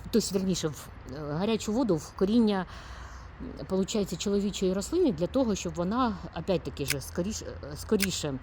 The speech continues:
почала вегетувати, а холодну в, е,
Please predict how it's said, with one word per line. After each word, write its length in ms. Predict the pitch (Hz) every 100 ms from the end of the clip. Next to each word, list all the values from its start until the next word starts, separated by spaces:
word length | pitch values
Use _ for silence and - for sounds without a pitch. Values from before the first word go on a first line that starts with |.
| - - -
почала 400 | - 180 196 185
вегетувати, 800 | 156 160 170 190 220 330 330 147 -
а 100 | 165
холодну 600 | - 185 254 320 190 156
в, 340 | 143 196 269 - - - - -
е, 140 | 165